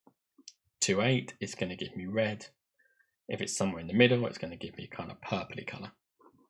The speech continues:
So that's how we can use these channels, uh, channel I for integer, ch for floats, ch v for vectors,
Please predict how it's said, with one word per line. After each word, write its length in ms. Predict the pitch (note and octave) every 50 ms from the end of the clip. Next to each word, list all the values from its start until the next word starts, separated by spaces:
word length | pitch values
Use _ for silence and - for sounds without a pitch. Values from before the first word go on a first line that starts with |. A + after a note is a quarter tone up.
| _ _ _ _ _ _ _ _ _ _ _ _ _ _ _ _ _
So 120 | - C3+
that's 200 | D3+ F3+ - -
how 120 | D#3+ D3+
we 120 | C3+ C3 B2
can 200 | - A#2+ A#2 A2+
use 220 | A2 G#2+ G2+ G2+
these 320 | - C#3 A#2+ A2+ G#2 G2 -
channels, 600 | - - D3 B2+ G#2+ G#2 C#3+ D#3 - - - - _ _ _ _ _ _ _ _ _ _ _ _ _ D#2+
uh, 120 | D#2+ -
channel 340 | - - - F#2 F2 F2 - -
I 340 | G#2 F#2+ F2+ F2+ - - _ _ _ _ _ _ _ _ _ _ _ _ _ _ _ _ _ _ _ _
for 140 | - - G#2
integer, 520 | G#2+ G2+ - G#2 G#2+ A2+ G#2+ G#2+ G#2 - - _ _ _ _ _ _ _
ch 140 | - - - F#2 F2 - - - _ _ _ _ _ _ _ _ _
for 60 | -
floats, 580 | - - C3 B2+ A#2+ A#2+ - - - - - - _ _ _ _ _ _ _ _
ch 140 | - - G2
v 500 | F#2 F2+ F#2 G2+ A#2 A2+ A2 A#2 A#2+ - _ _ _ _ _ -
for 100 | - G2
vectors, 540 | B2 B2+ - - - B2+ A#2+ - - -